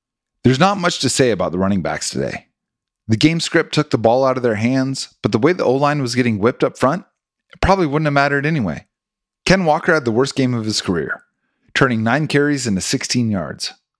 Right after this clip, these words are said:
His best play was a remarkable one-handed catch on a desperate checkdown for one yard. Fantasy bros everywhere have been drooling over the idea of Zach Charbonnet taking over this backfield, and for as impressed as I am by the rookie,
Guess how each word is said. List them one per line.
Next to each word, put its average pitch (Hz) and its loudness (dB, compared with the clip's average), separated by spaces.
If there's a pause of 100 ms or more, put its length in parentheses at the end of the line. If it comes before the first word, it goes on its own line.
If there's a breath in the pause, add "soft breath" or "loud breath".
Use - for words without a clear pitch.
(420)
His 101 -2
best - -2
play 90 -2
was 92 -6
a 85 -8
remarkable 110 -2
one-handed 127 -4
catch 123 0
on 95 -4
a 92 -2
desperate 110 -2
checkdown 78 -4
for - -4
one 85 -2
yard. 87 -4 (600)
Fantasy 214 0
bros 147 0
everywhere 104 0
have 92 -4
been 98 0
drooling 123 0
over 113 -2
the 110 0
idea 98 0
of 90 -6
Zach 104 -2
Charbonnet 85 -2
taking 107 -2
over 95 -2
this 92 -2
backfield, - -6 (480)
and 110 0
for 156 4
as 120 -2
impressed 127 -2
as 123 -2
I 120 2
am 135 -2
by 107 2
the 95 -4
rookie, 139 -2